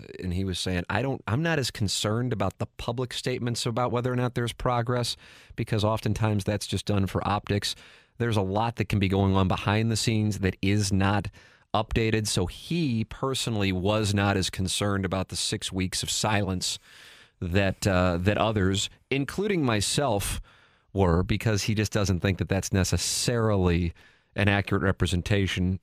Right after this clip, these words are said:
of what is going on. But at the very least, Jeff Passan now reporting, uh, here within the hour that they are indeed going to, uh, have a proposal exchange from M L B to the players, a core economics proposal,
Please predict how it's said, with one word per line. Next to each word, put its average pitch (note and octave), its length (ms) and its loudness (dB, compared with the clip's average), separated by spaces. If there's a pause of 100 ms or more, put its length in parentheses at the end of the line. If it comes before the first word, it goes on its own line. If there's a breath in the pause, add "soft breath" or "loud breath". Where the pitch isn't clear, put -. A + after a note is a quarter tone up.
of F2+ 160 0
what F2+ 180 2
is E2 160 2
going E2 380 4
on. E2+ 240 2
But G2 140 0
at - 60 -2
the A#2+ 100 -2
very C#3 440 2
least, A2 420 0
Jeff A2+ 280 -2
Passan A#2+ 420 0
now G#2 240 2
reporting, G2 500 0 (440 loud breath)
uh, F#2 120 4
here A2+ 300 0
within G#2 300 2
the G2+ 160 4
hour G#2 360 2 (400 soft breath)
that G2 300 0
they G2 180 2
are G#2+ 280 2
indeed F#2+ 640 2
going F#2+ 400 2
to, F2 720 0
uh, F#2 40 -2
have F#2+ 180 2
a F2 140 2
proposal G#2+ 580 0
exchange G2+ 580 -2
from G2+ 360 0
M G2+ 120 0
L G#2 140 2
B F#2+ 340 0
to G2 480 -2
the - 80 -6
players, F#2 480 0 (380 loud breath)
a - 20 -6
core A#2 220 -2
economics G#2 420 0
proposal, F2 480 -2